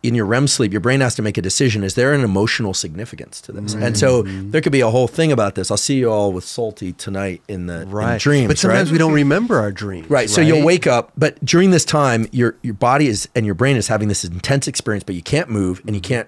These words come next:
Speaker 1: release adrenaline.
Speaker 2: Okay.
Speaker 1: Occasionally you will wake up from one of these dreams.
Speaker 2: Yep.
Speaker 1: And you, all of a sudden you'll just be breathing hard. And it's like, "Whoa, what was
Speaker 2: Mm-hmm.
Speaker 1: that?"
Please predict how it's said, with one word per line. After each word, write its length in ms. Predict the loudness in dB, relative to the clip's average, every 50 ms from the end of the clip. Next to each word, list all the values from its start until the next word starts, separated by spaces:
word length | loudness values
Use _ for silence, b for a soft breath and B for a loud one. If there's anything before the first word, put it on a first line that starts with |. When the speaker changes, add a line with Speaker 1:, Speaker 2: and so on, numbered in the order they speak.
| _ -10
Speaker 1:
release 300 | -8 -6 -4 -4 -4 -6
adrenaline. 380 | -6 -6 -8 -8 -8 -10 -14 -16
Speaker 2:
Okay. 140 | -14 -14 -10
Speaker 1:
Occasionally 420 | -2 0 2 2 4 4 2 2
you 140 | 2 2 2
will 140 | 2 0 0
wake 220 | 0 -2 0 0
up 140 | -2 -2 -2
from 180 | -4 -6 -6 -6
one 120 | -6 -8
of 40 | -10
these 140 | -10 -12 -12
dreams. 340 | -12 -12 -12 -12 -14 -16 -18 B B
Speaker 2:
Yep. 140 | -12 -12 B B B B B
Speaker 1:
And 140 | -8 -8 -6
you, 80 | -4
all 120 | -4 -2 -2
of 60 | -2
a 40 | 0
sudden 220 | 0 0 0 0
you'll 120 | 0 -2 -4
just 160 | -6 -8 -10
be 80 | -10 -10
breathing 400 | -8 -4 -2 0 0 0 0 -2
hard. 220 | -2 -2 -2 -2
And 60 | -2
it's 100 | -6 -8
like, 180 | -10 -12 -8 -6
"Whoa, 380 | -4 -2 0 0 -2 -2 -4 -4
what 200 | -4 -2 -2 -2
was 140 | -2 -2 -2
Speaker 2:
Mm-hmm. 80 | -2
Speaker 1:
that?" 260 | -2 -2 -2 -4 -6